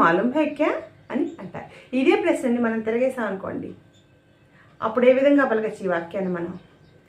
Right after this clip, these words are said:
"నీకు తెలుసా నువ్వేం చెప్తున్నావో?" ఏంటి ఫ్రెండ్స్? "నీకు తెలుసా నువ్వేం చెబుతున్నావో?" ఈ వాక్యాన్ని అయితే హిందీలో, "క్యా తుమ్హే మాలూమ్ హై తుమ్ క్యా బోల్ రహే హో?" "क्या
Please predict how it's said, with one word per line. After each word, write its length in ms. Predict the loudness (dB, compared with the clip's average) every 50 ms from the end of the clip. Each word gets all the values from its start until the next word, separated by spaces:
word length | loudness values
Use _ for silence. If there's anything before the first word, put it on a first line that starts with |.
| _ _ -20 -20 -18 _ -2
"నీకు 240 | 2 4 4 4 4 2 0
తెలుసా 300 | -2 -2 -2 -2 -2 -2 -4 -4 -2 -2
నువ్వేం 320 | 2 4 6 6 6 4 4 2
చెప్తున్నావో?" 600 | 0 0 0 0 2 2 4 4 2 2 2 2 0 -2 -6 -10 _ _ _ _ _ _ _ _ -6 -4
ఏంటి 160 | -4 -4 -2
ఫ్రెండ్స్? 340 | -2 -2 -2 -2 -4 -8 -14 _ _ _ _ _ _ _ _ _ _ _ _ _ _ _ _ _ _ _ _
"నీకు 280 | -4 -4 -2 -2 -4 -6 -6 -6
తెలుసా 300 | -6 -6 -6 -4 -4 -4 -4 -4 -2 -2
నువ్వేం 320 | -2 0 2 2 2 2 0 0
చెబుతున్నావో?" 600 | -2 -4 -4 -4 -4 -2 0 0 2 2 2 2 2 2 0 0 -4 -8 -16 _ _ _ _ _ -10
ఈ 100 | -6 -4
వాక్యాన్ని 500 | -2 -2 -2 -2 -4 -2 0 2 2 2
అయితే 180 | 2 0 -2 -2 -2 -2
హిందీలో, 400 | -2 -2 -4 -4 -4 -4 -4 -4 -4 -6 -8 -10 -14 -20 _ _ _ _ _
"క్యా 180 | -2 2 2 4 4 2 0 -2 -8 -16 _ _ _ _ _ _ _ -6
తుమ్హే 380 | -2 0 2 2 4 4 4 4 2 0 -2 -4 -4 -4
మాలూమ్ 380 | -4 -4 -2 -2 -2 -2 -2 -4
హై 140 | -4 -4 -4 -4 -6 -12 -18 _ _ _ -2
తుమ్ 140 | -2 -2 0 0
క్యా 160 | 0 0 0 0 0 -2
బోల్ 240 | -2 -2 0 0 2
రహే 200 | 4 4 4 4 4 2
హో?" 100 | 0 -2 -2 -4 -6 -10 -18 _ _ _ _ _ _ _ _ _ _ _ _ _ _ _ _ -8 -4
"क्या 180 | -2 0 0